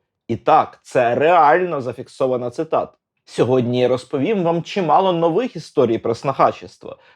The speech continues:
про які ви навряд чи чули, і вони чимало прояснять щодо аморальності та гидотності простакуватих народних традицій у недонації, яка намірилася йти на нас війною. Чи знали ви, скажімо, що снохачество вигороджувала сама росіянська влада?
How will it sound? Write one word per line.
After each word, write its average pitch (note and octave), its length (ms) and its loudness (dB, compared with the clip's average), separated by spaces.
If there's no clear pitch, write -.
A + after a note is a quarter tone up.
про F#3+ 120 0
які A3+ 200 0
ви B3 140 2
навряд A3 400 2
чи - 120 -14
чули, G3+ 460 -2
і A#2 80 -4
вони C3+ 240 0
чимало D3+ 560 2
прояснять C#3 680 0
щодо B2 280 -2
аморальності C#3 920 0
та B2+ 260 0
гидотності B2+ 840 -2
простакуватих B2+ 840 -2
народних B2+ 460 -4
традицій B2+ 680 -2
у C3 120 -2
недонації, C3 1000 0
яка C#3 220 0
намірилася C#3 720 2
йти C3+ 320 2
на C3+ 100 -2
нас B2 300 -6
війною. C#3 540 -2
Чи B2 140 -2
знали F3+ 340 2
ви, C4+ 120 0
скажімо, A3+ 460 -2
що G#3 160 -2
снохачество F#3+ 840 0
вигороджувала D#3 800 2
сама F3 300 -2
росіянська E3 640 -2
влада? D#3+ 560 -2